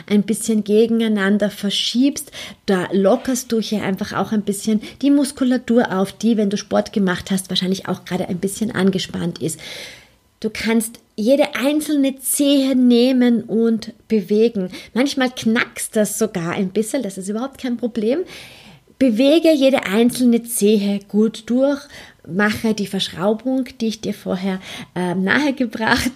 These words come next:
<laughs> habe, diese drei D Verschraubung. Und dann kannst du eine Übung machen, die nennt sich das Fußgebet. Und da verschraubst du sozusagen, da legst du die Finger deiner linken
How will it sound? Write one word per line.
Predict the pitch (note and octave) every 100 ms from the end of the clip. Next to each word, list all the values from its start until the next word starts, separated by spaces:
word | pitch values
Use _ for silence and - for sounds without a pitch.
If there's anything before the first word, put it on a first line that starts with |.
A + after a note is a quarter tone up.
| C4
<laughs> | A#3
habe, | G#3 A#3 A3 A3
diese | G3+ G3
drei | F#3+ D#3+
D | E3+ F3+ B3+
Verschraubung. | B3 A#3+ - F#3 G3 G3 G3 - - - -
Und | G#3+ G3+
dann | G3+ G3 - -
kannst | G3 G#3 G#3+ -
du | A3
eine | F#3+ G3
Übung | A#3 A3 A#3 G#3
machen, | F#3 - G#3+ G3+
die | G3
nennt | F#3 F#3 F#3+
sich | G3
das | - F#3 - -
Fußgebet. | - B3+ D#4 F4+ - C4+ - A3 F#4 - - D#4+ B3+ _ _ -
Und | A3
da | G#3+ G#3+
verschraubst | A#3+ - F#3 A3+ C4+ -
du | B3+
sozusagen, | B3 A#3 B3+ A#3 A3 C#4 B3+ A#3
da | G#3
legst | G#3 A3 C#4 -
du | A#3+
die | G3 G#3 G3+ - D#4 G#3+ -
Finger | - - E4+ F#4+ F#4 E4+
deiner | A#3+ A3+ A3 G#3+
linken | G#3 B3 F4 B3+